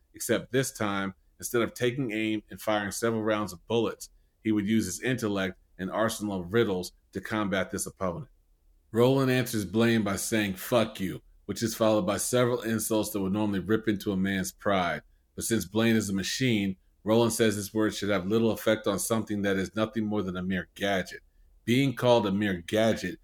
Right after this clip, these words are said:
enrages Blaine to the point that he commands Roland to shut his mouth. Then Blaine once again threatens to kill everyone on the train.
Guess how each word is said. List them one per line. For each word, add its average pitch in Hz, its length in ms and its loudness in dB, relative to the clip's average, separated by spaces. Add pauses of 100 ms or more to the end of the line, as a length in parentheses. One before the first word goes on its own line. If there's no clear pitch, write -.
(160)
enrages 104 480 2
Blaine 107 300 0
to 95 100 -8
the 90 100 -8 (100)
point 117 280 -2
that 90 300 -2 (200)
he 113 80 -6
commands 110 560 2
Roland 110 240 2
to 92 60 -4
shut 117 320 4
his 92 160 0
mouth. 95 340 -2 (360)
Then 113 180 4
Blaine 117 340 4
once 113 220 0
again 104 340 0
threatens 113 300 -2
to - 100 -16
kill 120 240 0
everyone 104 320 0
on 98 140 -4
the 87 60 -6
train. 95 440 -4